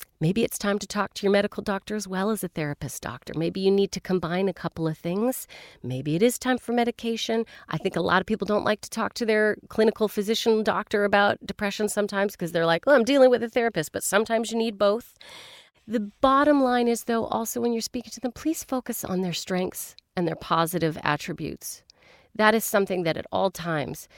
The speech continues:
you should be doing, uh, in regards to them and, and reminding them of their strengths and, and the good things about them, and just trying to drop that in as regularly as you can, because even though they're down in this hole of depression,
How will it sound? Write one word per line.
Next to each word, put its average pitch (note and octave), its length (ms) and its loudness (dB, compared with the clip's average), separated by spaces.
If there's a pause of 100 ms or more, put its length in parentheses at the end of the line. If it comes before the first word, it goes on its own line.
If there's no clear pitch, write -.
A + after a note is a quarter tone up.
(180)
you F#3+ 120 -2
should F3+ 180 -4
be E3+ 60 -4
doing, E3 380 2 (220)
uh, - 40 -14
in F3+ 460 0
regards D#3 400 0
to E3 60 -6
them C#3 240 -4 (100)
and, D#3+ 300 -2
and E3 300 -2 (320)
reminding F#3 640 4
them C#3+ 340 -2
of D#3 140 -4
their D3 140 -4
strengths - 560 -4
and, D#3 280 0
and D#3 220 0
the D3+ 80 -2
good D#3+ 300 -4
things D#3+ 320 -4
about B2+ 380 -8
them, C3 260 -8 (480)
and E3 120 0
just E3 160 -2
trying D#3 220 2
to D#3 60 0
drop D3 320 -4
that C#3+ 120 0
in D3 140 0
as C#3+ 160 -6
regularly F3+ 560 -2
as G3 140 -4
you G#3+ 80 -6
can, A3 360 -2
because - 320 -6
even A#3+ 300 0
though A3+ 140 2
they're G#3+ 180 0
down G#3 300 -2
in G3 100 0
this F#3+ 160 -2
hole F3+ 240 -2
of F#3 80 -4
depression, E3 580 -4